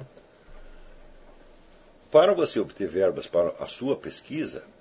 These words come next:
isso depende de que você consiga demonstrar a uma pessoa externa, a um funcionário, que não faz parte da sua pesquisa e que não é alguém da sua especialidade,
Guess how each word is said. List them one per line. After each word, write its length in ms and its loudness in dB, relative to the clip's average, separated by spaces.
isso 180 -8
depende 600 -4
de 80 -12
que 100 -14
você 260 -4
consiga 640 -6
demonstrar 680 0
a 40 2
uma 140 -4
pessoa 500 -8
externa, 600 -2
a 60 -10
um 60 -8
funcionário, 640 -8
que 100 -14
não 160 -6
faz 180 0
parte 200 2
da 40 -10
sua 140 -12
pesquisa 360 -12
e 40 -18
que 80 -14
não 120 -10
é 40 2
alguém 260 2
da 80 -4
sua 160 -12
especialidade, 680 -10